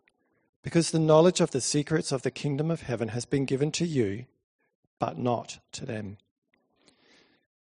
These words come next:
Whoever has will be given more, and they, they will have an abundance. Whoever does not have, even what they have will be taken away from them.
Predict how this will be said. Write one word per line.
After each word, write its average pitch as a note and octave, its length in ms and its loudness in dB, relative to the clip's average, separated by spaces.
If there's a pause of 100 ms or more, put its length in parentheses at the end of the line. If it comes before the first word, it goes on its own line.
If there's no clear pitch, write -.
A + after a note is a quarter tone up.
(720)
Whoever E3+ 340 8
has C#3+ 640 2
will D3+ 80 0
be C3+ 140 2
given C3 260 2
more, A2+ 380 2 (320)
and C3+ 160 2
they, C#3+ 380 6 (880)
they C3+ 180 6
will C#3 140 6
have C#3 420 -2
an C#3+ 100 -4
abundance. A#2 800 -4 (800)
Whoever D#3+ 320 6
does D3 220 4
not D#3+ 260 6
have, G#2+ 520 -2 (320)
even D3+ 240 2
what C#3+ 160 4
they B2 140 4
have C3+ 420 0
will B2 120 2
be B2 100 0
taken B2+ 340 -2
away A2+ 280 0
from G#2+ 240 -6
them. G2 320 -6